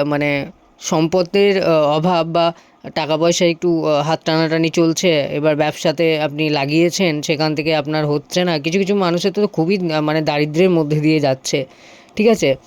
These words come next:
যার জন্য আপনাকে বলা হচ্ছে যে আপনার একটি নতুন সিদ্ধান্ত নিয়ে এগিয়ে যাওয়ার জন্য আপনার অতীতকে ছেড়ে দিতে হবে,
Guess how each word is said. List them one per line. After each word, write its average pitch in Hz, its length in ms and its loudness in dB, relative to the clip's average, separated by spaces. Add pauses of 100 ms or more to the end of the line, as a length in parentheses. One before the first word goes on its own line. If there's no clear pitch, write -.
(340)
যার 156 200 0
জন্য 170 180 4
আপনাকে 170 420 2
বলা 156 280 2
হচ্ছে 180 360 2
যে 190 220 0
আপনার 190 500 0
একটি 214 320 0
নতুন 202 340 2
সিদ্ধান্ত 180 460 0
নিয়ে 214 280 4
এগিয়ে 180 240 2
যাওয়ার 196 300 2
জন্য 208 280 4
আপনার 180 320 2
অতীতকে 185 460 0
ছেড়ে 190 240 2
দিতে 185 220 2
হবে, 127 360 2